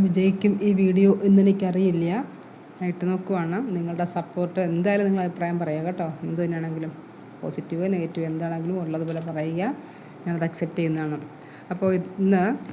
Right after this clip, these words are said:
ഞാൻ നോക്കുന്നത് താങ്കളുടെ എനർജി. താങ്കളുടെ എനർജി കണ്ടല്ലോ. താങ്കളുടെ എനർജി ഇതാണ്. ആ, Seven of Pentacles ആണ്. അതായത് കൊ-, പൈസയ്ക്കായിട്ട് താങ്കൾ വെയിറ്റ് ചെയ്യുന്നിട്ടാണ് കാണുന്നത്.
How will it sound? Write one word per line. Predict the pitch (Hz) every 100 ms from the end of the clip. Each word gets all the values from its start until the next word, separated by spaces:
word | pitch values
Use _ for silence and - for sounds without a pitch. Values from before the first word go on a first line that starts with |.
| -
ഞാൻ | 180 180
നോക്കുന്നത് | 175 180 175 165 240 - - - - - - - - - - - - -
താങ്കളുടെ | 175 170 180 175 190 - - - 170
എനർജി. | 165 165 160 214 320 - - - - - - - - - - - - - - - - - - - - - - - -
താങ്കളുടെ | 170 180 185
എനർജി | 185 175 185 175
കണ്ടല്ലോ. | 170 160 160 160
താങ്കളുടെ | 165 175 180 180
എനർജി | 175 180
ഇതാണ്. | 170 160 165 277 - - - - - - -
ആ, | 165 165 165 160 160 160 160 - - - - - -
Seven | 214 226
of | 226
Pentacles | 196 175 170 160 -
ആണ്. | 156 156 - - -
അതായത് | 175 185 196 240 - - - - - - - - -
കൊ-, | -
പൈസയ്ക്കായിട്ട് | 190 196 196 247 247 214 202 196
താങ്കൾ | 185 175 175
വെയിറ്റ് | 165 165 190
ചെയ്യുന്നിട്ടാണ് | 180 170 175 160
കാണുന്നത്. | 156 156 151